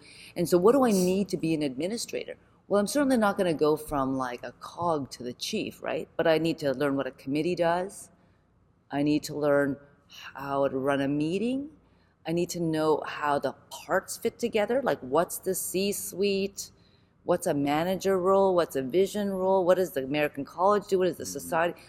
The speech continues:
Speaker 1: like, learn how these compartments fit together. And then you have to learn about yourself, like, what are you good at and what are you bad at, right? Like, I will tell you that I don't think I'm very good at, um, corporate work, right? Managerial work, you know. Uh,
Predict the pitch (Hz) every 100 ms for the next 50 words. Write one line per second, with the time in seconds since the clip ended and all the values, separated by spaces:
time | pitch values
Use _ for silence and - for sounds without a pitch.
0 | - - - 156 151 165 180 196 175 170
1 | 156 139 - - 147 - 175 - 160 -
2 | 165 - 131 139 160 240 302 _ _ -
3 | _ - 165 170 180 180 185 180 165 156
4 | - - 240 - 139 135 135 170 185 160
5 | 147 185 190 156 160 233 - - - -
6 | _ - 135 147 143 139 127 127 135 -
7 | - - 123 - 139 - 196 208 185 175
8 | 151 160 165 165 151 139 143 143 135 139
9 | 135 131 123 - - 127 123 123 - _
10 | - _ _ _ - 139 143 208 214 208
11 | 277 - - - 208 - _ - 135 131
12 | 131 127 139 143 143 127 135 131 131 135
13 | 139 131 _ - - _ _ - 135 131
14 | 131 127